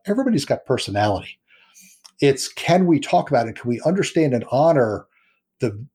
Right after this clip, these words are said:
really positive parts of everybody else's personality so that we can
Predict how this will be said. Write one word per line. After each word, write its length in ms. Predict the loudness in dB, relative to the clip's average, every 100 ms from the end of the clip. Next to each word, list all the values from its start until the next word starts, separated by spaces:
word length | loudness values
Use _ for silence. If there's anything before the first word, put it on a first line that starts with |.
| 0
really 220 | 2 2
positive 580 | 0 2 2 0 -4 -4
parts 260 | -6 -4
of 140 | -8 -4
everybody 400 | -4 -2 0 2
else's 300 | 2 0 -4
personality 680 | -4 -4 -4 -4 -4 -2 -2
so 160 | -2 0
that 80 |
we 60 | 0
can 200 | -4 -6